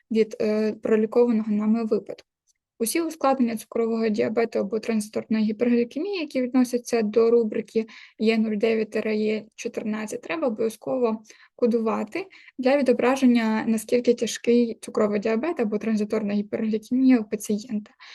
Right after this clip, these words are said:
Ну і, звісно, якщо є комбінаційний код, який може об'єднувати декілька ускладнень або декілька станів, які пов'язані з цукровим діабетом, то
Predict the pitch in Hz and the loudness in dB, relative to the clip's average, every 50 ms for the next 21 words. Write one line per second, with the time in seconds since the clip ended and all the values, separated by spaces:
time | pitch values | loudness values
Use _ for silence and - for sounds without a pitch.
0 | - - - - - 370 370 381 - - 269 254 226 - 269 302 302 - - 262 | -20 -20 -18 -12 -8 -6 -6 -6 -2 2 2 2 4 2 0 0 0 2 4 6
1 | 247 240 226 214 208 - - 262 247 240 226 214 208 220 226 226 220 220 220 - | 6 6 4 0 -2 0 2 4 6 6 6 4 4 4 4 2 2 0 -2 -6
2 | - _ _ _ _ - 254 233 233 233 233 240 240 - - 240 214 208 208 208 | -12 _ _ _ _ 0 0 2 2 2 0 -2 -2 0 2 2 4 4 2 0
3 | - - 320 349 311 277 254 - - 233 220 226 226 220 220 208 208 208 226 226 | 0 -2 -2 0 0 -2 -2 -2 -2 -2 -2 -2 -2 0 0 0 0 0 0 0
4 | 233 233 220 220 214 220 214 214 233 233 226 226 214 208 - 208 208 208 - - | 0 -2 -4 -6 -4 -2 0 0 0 0 0 -4 -6 -4 -6 -6 -6 -6 -6 -4
5 | 233 226 220 226 214 208 208 196 214 202 214 220 220 - 220 - 214 - - 220 | 0 2 4 4 4 4 2 2 0 0 0 0 0 -2 -4 -6 -8 -6 -4 0
6 | 226 214 208 202 196 196 214 202 - 208 202 214 214 208 208 214 202 202 208 - | 0 2 2 0 -2 -4 -6 -6 -4 -2 0 0 0 0 0 -2 -4 -4 -6 -10
7 | - - - 220 208 208 208 202 202 - 214 208 214 277 330 370 - 285 269 262 | -14 -6 -2 0 2 2 2 2 2 2 2 2 0 0 -2 -2 0 0 0 0
8 | 233 - 214 233 240 | 2 0 0 -2 -4